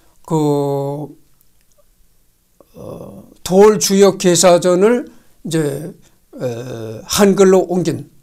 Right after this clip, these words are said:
원래 이거는 주역이라는 게 이, 이 한문으로 돼 있잖아요. 그래서 이 기사전을 한글로 번역한, 워-, 물론 한글 원문도, 어, 한문 원문,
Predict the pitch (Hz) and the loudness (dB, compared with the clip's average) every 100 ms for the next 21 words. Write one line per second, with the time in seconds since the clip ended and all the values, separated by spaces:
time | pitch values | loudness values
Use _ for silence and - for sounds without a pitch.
0 | - 175 220 240 226 214 247 226 - 208 | -2 2 4 4 2 2 2 2 2 4
1 | 196 190 190 190 214 185 190 165 - - | 4 2 2 2 2 2 -2 -4 -12 -10
2 | - 151 - 214 202 196 185 165 156 170 | -6 -4 0 4 4 4 2 0 0 -2
3 | 165 131 - - - 165 175 165 - - | -2 -6 -10 -14 -6 -2 -2 -4 -18 -20
4 | - - 165 156 143 - - _ - 202 | -14 -4 -2 -2 -8 -16 -20 _ 0 2
5 | 202 196 202 214 208 202 202 196 175 180 | 4 2 2 2 2 2 0 2 2 2
6 | 175 175 165 165 151 - _ _ _ - | 2 0 0 0 -4 -6 _ _ _ 0
7 | 185 208 208 247 180 - - 226 208 240 | 2 4 4 4 2 0 0 2 2 2
8 | 175 160 196 208 214 208 240 240 - - | 2 2 2 4 0 0 -2 -2 -10 -16
9 | - 147 131 226 220 214 208 170 175 165 | -8 -8 -4 0 4 4 4 2 2 0
10 | 147 156 | -4 -8